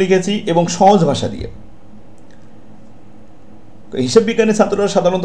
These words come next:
দেখা যায় theoretical বিষয়ে একটু দুর্বল থাকে। তার কারণ হচ্ছে থিওরি ভাষাগুলো বইতে ভালোভাবে সহজ করা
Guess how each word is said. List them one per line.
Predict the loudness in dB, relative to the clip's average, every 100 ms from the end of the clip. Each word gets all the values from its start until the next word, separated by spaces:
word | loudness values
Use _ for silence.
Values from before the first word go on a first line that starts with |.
| 4
দেখা | 6 8
যায় | 8 6
theoretical | 0 0 2 4
বিষয়ে | 6 6 6
একটু | 0
দুর্বল | 4 6 6 4
থাকে। | 2 0 -2 -14 -16 -16 -16 -16 -16 -16 -16 -16 -16 -16 -16 -16 -16 -8
তার | -6 0
কারণ | 4 6 6
হচ্ছে | 4 4 4 2 -14 -16 -16 -16 -16 -16 -16 -16 -16 -16 -16 -16 -16 -16 -12 -2
থিওরি | 2 4 6
ভাষাগুলো | 6 6 4 4 4 0 -12 2
বইতে | 4 6 6 6
ভালোভাবে | 8 8 8 4 0 -14 -16 -16 -16 -2
সহজ | 2 2 2 2
করা | 2